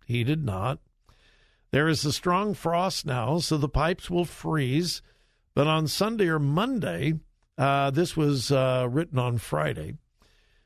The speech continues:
uh, "Sunday or Monday, the frost is over. All the pipes that broke from freezing will flood the house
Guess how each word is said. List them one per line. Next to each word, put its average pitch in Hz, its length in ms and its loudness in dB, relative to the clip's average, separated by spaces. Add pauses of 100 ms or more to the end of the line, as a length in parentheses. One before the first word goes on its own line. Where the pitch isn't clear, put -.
(180)
uh, 156 380 4
"Sunday 240 300 0
or 196 100 2
Monday, 208 260 2
the 165 140 2
frost 185 420 -2
is 151 160 2
over. 170 400 2
All 160 260 2
the 180 120 -2
pipes 170 340 0
that 160 180 -2
broke 156 280 2
from 135 180 0
freezing 151 580 0
will 131 140 2
flood 143 400 -2
the 208 120 0
house 127 560 -4